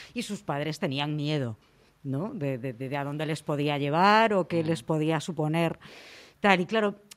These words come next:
Speaker 1: yo que además, pues sí, bueno, pues, eh, unas veces te va bien, otras veces no te va bien, tienes que vivir y tienes que hacer muchas cosas.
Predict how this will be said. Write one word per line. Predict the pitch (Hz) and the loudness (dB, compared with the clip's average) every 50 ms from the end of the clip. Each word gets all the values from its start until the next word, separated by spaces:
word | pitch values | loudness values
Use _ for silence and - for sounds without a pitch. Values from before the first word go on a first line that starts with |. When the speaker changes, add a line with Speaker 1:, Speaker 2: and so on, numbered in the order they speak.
| _ _ _ _ - 185 | _ _ _ _ -14 -10
Speaker 1:
yo | 208 175 175 226 254 262 262 254 262 | -6 -2 2 4 6 6 6 4 2
que | 180 | 0
además, | 170 151 147 147 151 160 156 - - - - | 0 0 0 -2 -2 -4 -4 -6 -8 -10 -8
pues | - 156 139 - | -6 -6 -6 -4
sí, | - 156 147 143 151 151 156 156 | -4 -2 -2 -2 -2 -2 -2 -2
bueno, | 143 147 196 240 | -4 -4 -6 -8
pues, | 202 160 - - - | -10 -12 -16 -16 -18
eh, | 127 120 117 - - 113 120 123 123 - 135 127 117 _ - 151 139 143 147 139 123 - | -18 -18 -18 -20 -20 -20 -20 -20 -20 -20 -20 -20 -20 _ -20 -20 -20 -20 -20 -20 -16 -12
unas | - 139 135 127 | -8 -8 -6 -6
veces | 127 135 123 139 - | -6 -6 -6 -6 -6
te | 143 | -4
va | 131 131 | -2 0
bien, | 147 196 240 254 160 - | 2 4 4 4 4 4
otras | 208 - 131 135 | 2 0 -2 -2
veces | 151 143 143 | -2 -2 -2
no | 151 147 | -2 -2
te | 139 143 | 0 0
va | 135 131 147 | 0 0 2
bien, | 170 202 220 226 240 240 240 226 220 220 214 190 156 | 2 2 2 2 2 0 0 -2 -2 -2 -2 -2 -2
tienes | - 156 143 143 - | -2 -2 -2 -2 -4
que | - 131 | -6 -6
vivir | 127 139 147 196 220 233 240 226 190 | -4 -4 -2 0 0 0 0 0 -2
y | 151 | -2
tienes | 135 151 160 151 - | -2 -4 -4 -6 -6
que | - | -8
hacer | 143 - 175 160 | -8 -8 -6 -6
muchas | 156 160 - 165 147 139 - | -6 -6 -4 -6 -6 -8 -6
cosas. | - 185 196 - - 180 165 170 - | -6 -6 -6 -4 -6 -6 -8 -8 -10